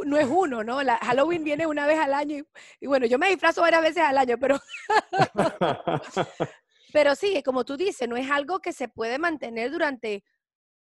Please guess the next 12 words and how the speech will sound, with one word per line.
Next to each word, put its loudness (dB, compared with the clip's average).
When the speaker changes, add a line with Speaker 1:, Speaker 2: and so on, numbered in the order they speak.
Speaker 1:
o -8
sea, -2
durante -6
toda 2
la 2
Speaker 2:
Largo -2
plazo. -2
Speaker 1:
trayectoria -2
de 2
la 0
vida -4
o, -8